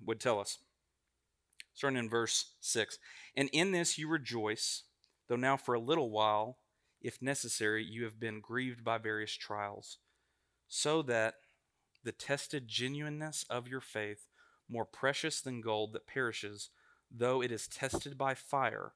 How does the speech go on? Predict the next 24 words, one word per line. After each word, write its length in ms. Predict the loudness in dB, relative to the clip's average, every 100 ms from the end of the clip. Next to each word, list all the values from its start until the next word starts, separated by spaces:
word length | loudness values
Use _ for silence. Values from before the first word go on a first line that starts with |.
| _ _ _ _ _ -4
may 160 | -2
be 160 | -2 -4
found 500 | -2 2 2 0 -6
to 120 | -6
result 560 | -6 -6 -2 0 0 -6
in 160 | -12 -12
praise 480 | -6 -2 -2 -2 -6
and 180 | -10 -8
glory 340 | -4 -2 -2
and 120 | -4 -2
honor 420 | 0 2 0 -4 _ _ _ _
at 280 | 4 4 0
the 100 | -4
revelation 760 | -4 -4 -4 -2 -2 -4 -8 -14 _ _ 0
of 420 | 0 0 -6 -14 -10
Jesus 560 | -8 -6 -8 -6 -6
Christ." 720 | -8 -4 -4 -4 -8 -14 -16 -20 _ _ _ _ _ _ _ _ _ _ _ -20 _ _ _ _ _ _
What 220 | -2 -2 0
Peter 320 | -2 0 -2
gives 480 | -4 -2 0 0 -6
us 180 | -6
here 300 | -8 -6 -6 -6
is, 300 | -8 -10 -14
hey, 300 | -8 -6 -6